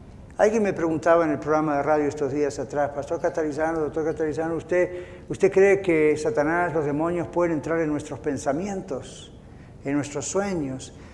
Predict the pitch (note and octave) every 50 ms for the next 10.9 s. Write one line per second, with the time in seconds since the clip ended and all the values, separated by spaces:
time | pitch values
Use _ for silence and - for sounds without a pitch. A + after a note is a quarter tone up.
0 | - - - D#3+ E3+ G3+ A3 G#3+ - - G3 F#3+ F#3+ G3 F#3+ G3 F#3+ - - F3
1 | D#3+ - F#3 F#3 F3+ E3+ E3 D#3 D#3 D#3 D3 C#3+ C#3+ D3+ F3+ A3 A#3+ - - -
2 | - - - - - - - - - - - - - - - - - - - -
3 | - F3 - - F3 C#3+ C#3 F#3+ G3+ F3 F#3 F#3 F3 F3+ F3 E3+ F#3+ G#3 G3+ -
4 | F#3 E3+ E3+ E3+ E3+ E3 D#3+ D#3+ D3+ - - - C4+ C#4 - A3 D#3 C3 C#3 -
5 | - D#3 D3+ - D3+ C#3+ C#3+ C#3 C#3 - D3 C3 D3+ E3+ D#3+ C#3+ D3 D3 D#3 D#3
6 | - G#2+ A2+ - - C3 C3 C3 B2+ B2+ B2+ D3+ E3+ E3 - E3+ E3 F3 F#3+ -
7 | - - - - - - - - - - - - - - D#3+ - E3+ C#3+ D3+ D#3
8 | E3 E3+ E3 - F#3 F3+ F3 F3 E3+ F3 - E3 D#3 C#3+ D3+ D3 - - - E3+
9 | D#3+ D#3+ D#3+ E3 F3 E3+ F3+ E3+ - - D#3 D3+ C#3 - D3 C#3 D3 D3+ D#3+ D3+
10 | - D#3+ C#3+ E3 D#3+ D3+ C#3+ - D3 C#3 - - F#3+ A3 G#3+ F#3 D3+